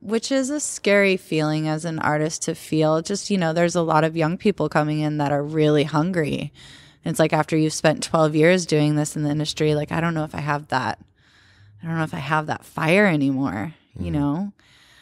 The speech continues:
Speaker 1: But I also think it's hard, especially as a choreographer, just because we don't have, we don't have a contract with sag.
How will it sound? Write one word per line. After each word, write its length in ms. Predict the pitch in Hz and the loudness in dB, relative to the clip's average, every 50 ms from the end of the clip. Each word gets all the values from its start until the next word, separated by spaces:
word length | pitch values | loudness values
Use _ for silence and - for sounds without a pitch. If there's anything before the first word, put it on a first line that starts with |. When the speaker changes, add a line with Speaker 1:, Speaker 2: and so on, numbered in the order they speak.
| _ _ _ _ _ _ | _ _ _ _ _ _
Speaker 1:
But 640 | - 185 185 196 185 175 170 160 156 - - - - _ _ _ _ _ - - | -12 -2 2 4 6 6 6 4 2 0 -4 -12 -20 _ _ _ _ _ 0 2
I 120 | 196 208 | 4 6
also 260 | 233 262 262 - 254 | 6 4 4 2 0
think 200 | 233 247 233 226 | 0 2 0 0
it's 140 | 220 196 - | 0 -2 -4
hard, 380 | - 196 175 175 175 175 170 143 | 0 4 4 6 6 4 2 0
especially 580 | - - - - 196 202 - 208 196 185 170 - - | -4 -6 -2 -2 -2 0 0 0 2 0 0 0 0
as 320 | 180 175 165 160 170 196 - | -2 -2 -2 -2 -6 -10 -8
a 80 | - 170 | -8 -8
choreographer, 500 | - - 180 170 180 220 233 202 175 165 | -4 -2 0 2 2 0 0 0 -4 -2
just 200 | 160 165 160 - | -2 -4 -4 -4
because 240 | - 165 175 160 160 | -2 0 0 0 0
we 100 | 165 170 | 0 0
don't 240 | 165 170 165 160 - | 2 2 2 2 -2
have, 720 | 170 170 165 160 160 160 156 151 151 151 151 - - - _ _ _ _ _ _ _ _ _ _ _ _ _ _ _ - | -2 0 2 2 2 2 2 0 -2 -4 -8 -12 -20 -20 _ _ _ _ _ _ _ _ _ _ _ _ _ _ _ 0
we 100 | 175 175 | 2 4
don't 160 | 175 170 170 | 4 4 2
have 160 | 156 165 156 | 2 0 0
a 60 | 156 156 | 0 0
contract 600 | - - 151 151 175 - 165 143 143 - - - | -2 -2 -2 0 0 2 0 0 0 -2 -4 -6
with 120 | 165 165 | -4 -2
sag. 520 | - - 160 151 156 156 85 - - - | -2 -2 -2 0 0 0 -2 -2 -4 -8